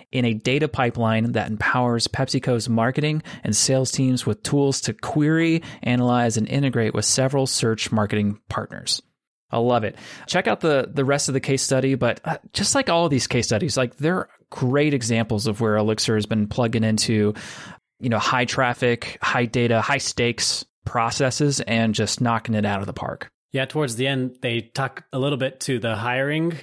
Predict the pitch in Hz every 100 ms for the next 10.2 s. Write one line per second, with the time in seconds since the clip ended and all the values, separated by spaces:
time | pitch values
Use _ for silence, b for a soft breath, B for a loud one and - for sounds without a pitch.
0 | - 156 156 160 - 180 175 - 131 117
1 | 110 - 107 107 104 101 - _ 139 139
2 | 120 110 135 123 127 113 110 104 107 104
3 | 98 95 98 87 101 95 - _ _ _
4 | 127 151 156 120 117 120 127 139 180 180
5 | 151 127 123 110 104 104 101 143 - 151
6 | 165 160 120 127 - 120 104 113 110 107
7 | 107 101 120 120 113 110 107 - 135 127
8 | 127 120 120 - - 113 107 - 101 -
9 | 107 113 - 139 123 101 135 143 123 107
10 | 107